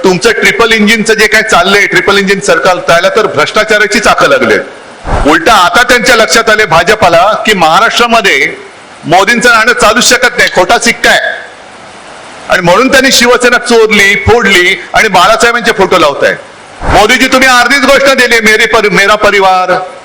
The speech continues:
जिम्मेदारी कोण लेने वाला है, वो नहीं बताया. माझे कुटुंब,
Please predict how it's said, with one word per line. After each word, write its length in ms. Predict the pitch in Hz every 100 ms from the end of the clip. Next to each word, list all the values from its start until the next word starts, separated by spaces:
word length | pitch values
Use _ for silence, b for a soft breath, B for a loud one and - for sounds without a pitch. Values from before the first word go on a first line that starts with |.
| - - 113
जिम्मेदारी 420 | 180 233 240 254
कोण 240 | 254 254
लेने 180 | 240 226
वाला 180 | 233 226
है, 60 | 233
वो 160 | 220
नहीं 180 | 262 285
बताया. 400 | 240 220 196 196 - - - - - - - - - - - - - - -
माझे 300 | - 139 240
कुटुंब, 400 | 262 254 262 285